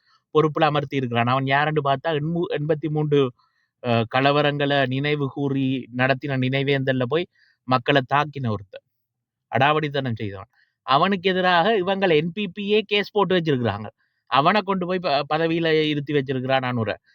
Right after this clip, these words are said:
உங்களுக்கு கோல்ஃபேஸ்ல இருக்கிற காரை காட்டிட்டு, அனுரண்ட வீட்டை காட்டிட்டு, உங்களை மோடையனாக்கி கொண்டு, அங்க அவன் யாரை எல்லாம் அங்க அதிகாரத்துல நியமிக்கிறான்னு பார்த்தா அவனும் அங்க ஒரு ஊழல் தான் செய்துட்டு இருக்கிறான்.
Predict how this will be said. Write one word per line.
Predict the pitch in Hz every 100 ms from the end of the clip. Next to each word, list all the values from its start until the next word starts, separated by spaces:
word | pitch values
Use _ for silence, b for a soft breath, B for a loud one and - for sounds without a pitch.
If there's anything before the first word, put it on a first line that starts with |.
| _ _ -
உங்களுக்கு | 139 165 180 180 180 175
கோல்ஃபேஸ்ல | 139 156 160 185 160 175 170
இருக்கிற | 160 160 151
காரை | - 143 156 156
காட்டிட்டு, | 156 151 143 120 127
அனுரண்ட | 117 135 151 160 156
வீட்டை | 143 151 165
காட்டிட்டு, | 160 151 139 117 117 120 _ _ -
உங்களை | 135 151 170 160
மோடையனாக்கி | 156 156 160 156 151 147 147
கொண்டு, | 135 120 107 107 b b b -
அங்க | 139 160
அவன் | 160 165
யாரை | 147 147 185 185
எல்லாம் | 180 180 175 175
அங்க | 165
அதிகாரத்துல | 156 160 175 165 156 165
நியமிக்கிறான்னு | 151 156 160 156 147 147 143
பார்த்தா | 151 147 180
அவனும் | 143 156 165 165
அங்க | 147
ஒரு | 143 139
ஊழல் | 135 139 135
தான் | 135 127
செய்துட்டு | 117 113 -
இருக்கிறான். | 78 -